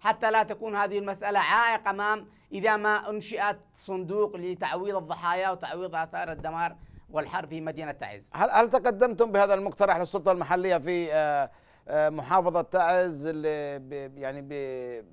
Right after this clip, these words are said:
Speaker 2: البدء بتنفيذ مثل هذه الآلية من قبل مهندسين ومقاولين وذوي اختصاص في عملية ال-،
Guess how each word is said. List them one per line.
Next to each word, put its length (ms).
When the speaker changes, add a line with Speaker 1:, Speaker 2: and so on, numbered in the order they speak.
Speaker 2:
البدء 340
بتنفيذ 520
مثل 220
هذه 260
الآلية 420
من 160
قبل 240
مهندسين 540
ومقاولين 800
وذوي 880
اختصاص 560
في 120
عملية 680
ال-، 380